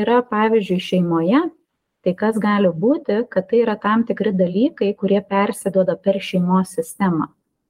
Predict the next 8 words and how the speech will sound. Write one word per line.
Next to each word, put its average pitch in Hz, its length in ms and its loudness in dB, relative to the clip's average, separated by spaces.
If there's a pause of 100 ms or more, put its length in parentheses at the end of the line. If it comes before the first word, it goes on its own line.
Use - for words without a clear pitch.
(100)
iš 190 180 -2
kartos 185 560 0
į 185 140 -4
kartą. 190 480 -2 (840)
Ir, 190 500 4
em, 185 460 4 (800)
tai, 202 420 2
e, 170 200 0